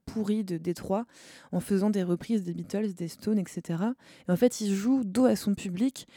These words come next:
C'est pas quelqu'un de très mondain, euh, Sixto Rodriguez.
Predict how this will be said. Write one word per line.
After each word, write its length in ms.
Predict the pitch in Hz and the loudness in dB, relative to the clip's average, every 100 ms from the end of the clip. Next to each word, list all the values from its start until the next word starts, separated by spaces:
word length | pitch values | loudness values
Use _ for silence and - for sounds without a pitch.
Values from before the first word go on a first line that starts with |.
| - | -20
C'est 100 | - | -4
pas 100 | 240 | 0
quelqu'un 280 | 233 233 262 | 2 2 6
de 120 | 247 | 6
très 220 | 226 - 214 | 4 4 6
mondain, 500 | 208 220 214 226 254 - - - | 8 8 6 4 2 -6 -14 -4
euh, 60 | 180 | -4
Sixto 340 | - - 202 | -4 -2 2
Rodriguez. 540 | 190 190 190 214 233 | 2 4 4 4 4